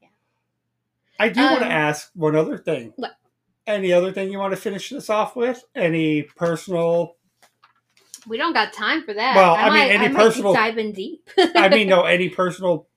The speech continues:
Speaker 2: goodbyes and, or
Speaker 1: Well, I
Speaker 2: things
Speaker 1: wanted
Speaker 2: you wanna
Speaker 1: to
Speaker 2: add?
Speaker 1: talk about next show.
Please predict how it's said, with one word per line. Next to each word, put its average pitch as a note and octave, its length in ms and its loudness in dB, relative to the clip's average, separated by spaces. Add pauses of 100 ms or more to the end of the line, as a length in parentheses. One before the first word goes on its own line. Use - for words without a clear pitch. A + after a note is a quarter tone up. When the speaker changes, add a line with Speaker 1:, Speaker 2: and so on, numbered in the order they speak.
Speaker 2:
goodbyes D#3+ 640 0
and, D3 320 -4
or D3+ 380 -4
Speaker 1:
Well, D4 340 -2 (240)
I C4 120 -4
Speaker 2:
things C#4 40 -6
Speaker 1:
wanted E3+ 280 0
Speaker 2:
you D#3 100 0
wanna D3+ 140 0
Speaker 1:
to D3 60 -2
Speaker 2:
add? C#3 100 -2 (100)
Speaker 1:
talk D4 120 -2
about C4 400 -2 (140)
next B3 360 -8
show. D#4+ 380 -6